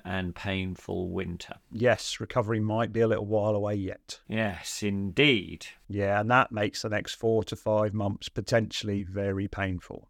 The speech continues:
Speaker 1: Yeah, well, it can do, can't it? You know, looking at a lot of disease scars and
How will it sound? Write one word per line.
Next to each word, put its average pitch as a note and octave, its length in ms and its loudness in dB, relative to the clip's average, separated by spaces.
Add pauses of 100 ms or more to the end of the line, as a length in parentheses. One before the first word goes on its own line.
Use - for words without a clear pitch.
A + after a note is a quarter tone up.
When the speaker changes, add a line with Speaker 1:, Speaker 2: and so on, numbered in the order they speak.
Speaker 1:
Yeah, A#2 240 6
well, A#2+ 160 4
it B2+ 100 -2
can B2+ 280 4
do, G2 120 -2
can't A2+ 300 2
it? G#2 60 -2
You A2+ 100 -2
know, G#2+ 100 2
looking A2+ 480 0
at A2+ 180 -2
a A#2 60 2
lot A2+ 240 4
of G2+ 100 -4
disease G#2+ 460 0
scars G2+ 720 2
and G2+ 580 0